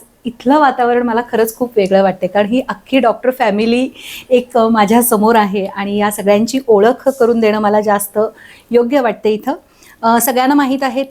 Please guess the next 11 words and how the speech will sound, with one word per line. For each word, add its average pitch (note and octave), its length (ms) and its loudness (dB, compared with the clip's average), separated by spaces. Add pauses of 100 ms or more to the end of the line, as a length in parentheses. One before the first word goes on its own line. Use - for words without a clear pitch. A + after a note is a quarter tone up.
की C4 100 -4
डॉक्टर A3+ 240 -2
प्रवीण A3+ 320 -4
हेंद्रे, A3+ 320 0
तुम्ही G#3+ 260 -4
त्यांना G3+ 240 -2
ओळखताच, F#3+ 760 -2
तर F#3+ 180 -10 (120)
ते G3 60 -2
आपल्यासोबत G3 640 0
आहेत. G3+ 240 -2